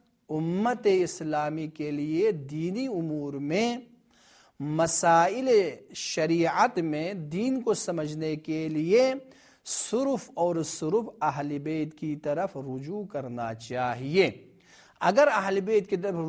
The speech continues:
رجوع نہ کریں تو اس وقت وہ افراد، وہ اشخاص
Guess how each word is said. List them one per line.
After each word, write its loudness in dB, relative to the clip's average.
رجوع -2
نہ 2
کریں 6
تو -8
اس -6
وقت 0
وہ 0
افراد، 6
وہ -6
اشخاص 2